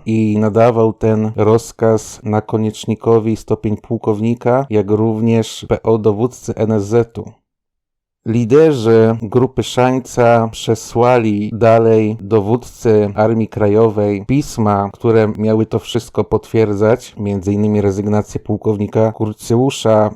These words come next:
mianowanie go na generała, powierzenie dowodzenia N S Z-em majorowi Nakoniecznikowi.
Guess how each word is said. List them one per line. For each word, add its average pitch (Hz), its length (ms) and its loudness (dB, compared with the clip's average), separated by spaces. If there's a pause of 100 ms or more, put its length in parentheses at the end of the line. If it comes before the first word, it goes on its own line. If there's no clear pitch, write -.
mianowanie 107 580 0
go 107 120 -2
na 107 120 0
generała, 113 680 2
powierzenie 113 520 0
dowodzenia 107 880 0
N 107 140 0
S 110 120 0
Z-em 107 800 0
majorowi 107 840 2
Nakoniecznikowi. 110 1200 -2